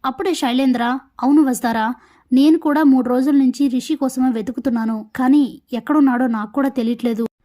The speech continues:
అప్పుడే ఫణీంద్ర, "నువ్వు తెలీదని ఇప్పుడు చెప్పొచ్చు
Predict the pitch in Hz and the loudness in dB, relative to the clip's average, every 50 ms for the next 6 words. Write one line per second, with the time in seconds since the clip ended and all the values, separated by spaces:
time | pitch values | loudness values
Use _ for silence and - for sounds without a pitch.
0 | _ - _ - - - _ _ - 262 254 262 - 392 403 381 - 320 262 262 | _ -20 _ -20 -20 -20 _ _ -6 -6 -6 -4 -4 -4 -2 -2 0 0 0 2
1 | 285 302 277 254 254 247 254 294 311 - _ _ _ _ _ - 269 294 285 320 | 2 2 2 0 0 0 -2 -2 -4 -6 _ _ _ _ _ 0 0 2 2 0
2 | 254 - 277 262 285 339 349 302 302 285 311 302 277 226 269 240 254 - 226 214 | 0 0 2 2 2 2 2 2 4 6 6 4 4 2 -2 -4 -2 -4 -4 -2
3 | - 262 - - - 262 233 214 | -2 -4 -2 0 -2 -2 -2 -2